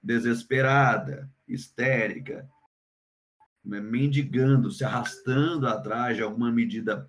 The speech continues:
pública pra minimizar os efeitos do, da, da pandemia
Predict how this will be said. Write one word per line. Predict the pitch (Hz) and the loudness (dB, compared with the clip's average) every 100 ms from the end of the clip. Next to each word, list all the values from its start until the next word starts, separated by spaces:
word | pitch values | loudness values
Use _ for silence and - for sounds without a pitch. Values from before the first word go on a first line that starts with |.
| _ | _
pública | 117 143 151 123 113 104 90 - _ _ _ | 0 2 2 0 0 -6 -8 -16 _ _ _
pra | 113 113 | -6 -4
minimizar | 113 117 117 110 101 107 120 | 0 4 4 2 0 -2 -2
os | 107 - | -2 -4
efeitos | 113 101 - 110 120 120 104 98 | -4 -4 -6 -2 -2 -2 -6 -8
do, | 98 101 95 90 | -6 -4 -6 -6
da, | 92 | -6
da | 92 104 | -6 -8
pandemia | - 113 107 98 101 117 196 123 98 | -4 -4 -2 -4 0 0 2 2 -2